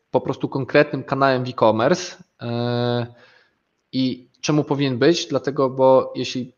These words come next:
spojrzymy sobie, jakie są kanały, czyli mamy sklepy stacjonarne, sprzedaż bezpośrednią i e-commerce, to każdy z tych elementów jest, e, je, je, jest, e, funkcją całości,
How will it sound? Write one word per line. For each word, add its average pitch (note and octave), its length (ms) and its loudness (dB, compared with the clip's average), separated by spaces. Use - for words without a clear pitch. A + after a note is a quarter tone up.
spojrzymy C#3 480 -4
sobie, C3+ 220 0
jakie C#3+ 180 0
są C3+ 140 -4
kanały, A#2+ 440 2
czyli A2+ 160 -10
mamy A2+ 200 -4
sklepy B2+ 320 -2
stacjonarne, B2+ 1120 2
sprzedaż A2+ 380 -10
bezpośrednią B2 760 0
i C3 180 -4
e-commerce, B2+ 580 2
to C3 380 2
każdy E3+ 320 4
z E3 40 -8
tych D#3+ 180 0
elementów C#3+ 760 2
jest, E3 520 -2
e, D3 400 2
je, D3 180 -2
je, D3+ 220 0
jest, D3 420 -4
e, C#3 560 4
funkcją F3 340 -2
całości, C3+ 420 0